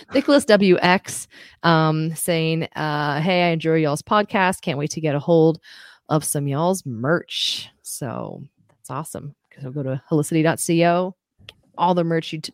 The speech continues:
totally can there. Uh, and then last but definitely not least, we've got Josh Burnham. Um, and he is always giving us some great comments and, and posting with us as well. Uh, he replied the other night after one of our last shows,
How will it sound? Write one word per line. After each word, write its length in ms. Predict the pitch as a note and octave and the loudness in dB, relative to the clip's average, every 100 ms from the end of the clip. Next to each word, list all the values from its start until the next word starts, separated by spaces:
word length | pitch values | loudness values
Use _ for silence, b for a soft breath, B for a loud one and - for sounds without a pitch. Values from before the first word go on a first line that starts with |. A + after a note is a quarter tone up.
| D#3 | -10
totally 360 | - D#3+ C#3+ | -6 -4 -4
can 320 | C#3+ D3 A#2+ - | -6 -10 -10 -12
there. 260 | - D3 _ b b b _ _ _ | -14 -16 _ b b b _ _ _
Uh, 400 | - F3 F3 F3+ - | -2 0 2 0 -2
and 220 | F#3+ F#3 | -2 -2
then 480 | F#3 F3+ F3+ F3+ F3+ - | 0 -2 -2 -2 -4 -4
last 640 | E3+ E3+ E3+ C4 D#4 - - | -2 0 0 -2 -6 -16 -6
but 140 | E3+ | -4
definitely 400 | E3 F#3+ G#3+ F#3+ | -2 -2 -2 -2
not 240 | F3 E3+ | -2 -2
least, 500 | F3+ G#3 A3+ - - - | -2 -2 -4 -6 -14 -8
we've 160 | D#3+ D#3 | -6 -4
got 400 | D3+ D3 C#3+ D#3+ | -2 -2 -4 -4
Josh 320 | F3 D3+ - - | -4 -4 -6 0
Burnham. 440 | A#3+ B3 B3 B3 b b b b - | 2 2 0 -2 b b b b -4
Um, 680 | E3+ D#3 D#3 D#3 D#3 E3 - | -2 -2 -2 -4 -6 -8 -10
and 300 | D#3+ D#3 D#3 | -8 -4 -4
he 340 | D#3 G3+ F#3 F#3+ | -4 -2 0 2
is 160 | D#3 | 2
always 300 | D#3+ D#3+ D#3 | 2 2 0
giving 240 | - E3 D#3 | 0 0 0
us 120 | D3+ | -2
some 140 | - | -4
great 220 | D#3 D#3 - | -2 -2 0
comments 560 | F3 D#3+ D#3 D3+ - | 0 0 0 -2 -4
and, 340 | C#3+ C3+ B2+ - | -6 -6 -8 -8
and 160 | D3+ D3 | -8 -6
posting 380 | D#3+ D#3 - D#3 | -6 -6 -6 -6
with 100 | D3+ | -6
us 140 | D3+ | -6
as 100 | D3+ | -6
well. 340 | D3+ D#3 D3+ D#3+ B B B | -2 0 -2 -4 B B B
Uh, 180 | D3+ C#3+ | -4 -4
he 160 | C#3+ D3+ | -4 -4
replied 520 | C#3 - E3 D#3 D3+ | -6 -4 -2 0 0
the 100 | D3+ | 0
other 140 | D3+ D3+ | 0 2
night 260 | D#3 D#3+ | 2 2
after 280 | - C#3+ - | 2 -2 -2
one 160 | D3+ C#3 | -4 -4
of 80 | |
our 100 | B2+ C3+ | -4 -4
last 220 | C#3 D3 | -4 -4
shows, 480 | - G3 F#3 F3+ | 0 2 4 2